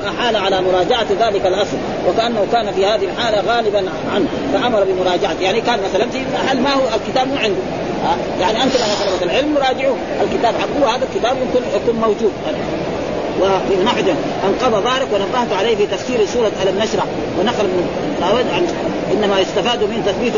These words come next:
خبر الواحد وهو غفلة". ثم ذكر باب قول النبي صلى الله عليه وسلم: "بعثت بجوامع الكلم". باب قول النبي صلى الله عليه وسلم: "بعثت بجوامع الكلم". إيش الجوامع؟ يعني الألفاظ القليلة ولها معاني كثيرة،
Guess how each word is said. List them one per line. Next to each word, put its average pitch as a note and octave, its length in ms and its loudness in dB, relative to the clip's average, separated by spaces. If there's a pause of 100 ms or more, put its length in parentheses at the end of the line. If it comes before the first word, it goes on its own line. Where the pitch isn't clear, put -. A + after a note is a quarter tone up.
خبر G#3+ 180 2
الواحد A3+ 480 2
وهو G#3 180 0
غفلة". G#3+ 360 0 (460)
ثم C4+ 160 4
ذكر A3+ 260 0
باب A#3 200 -2 (160)
قول A#3 140 2
النبي G#3 340 0
صلى G#3 140 0
الله F#3+ 120 0
عليه B3 100 0
وسلم: A3 200 0
"بعثت A#3 300 0
بجوامع G#3 640 2
الكلم". F#3 480 2 (720)
باب A3+ 140 4 (160)
قول B3 120 4
النبي G#3 320 0
صلى G#3+ 120 0
الله F3 100 -4
عليه B3 100 0
وسلم: A3 200 0
"بعثت G#3+ 360 0
بجوامع G#3 640 0
الكلم". F3+ 340 0 (100)
إيش C#4 180 2
الجوامع؟ G3+ 520 2 (400)
يعني A#3+ 240 2
الألفاظ C4+ 520 0
القليلة C4+ 680 0 (320)
ولها A#3+ 400 2
معاني G#3 500 0
كثيرة، F#3+ 260 0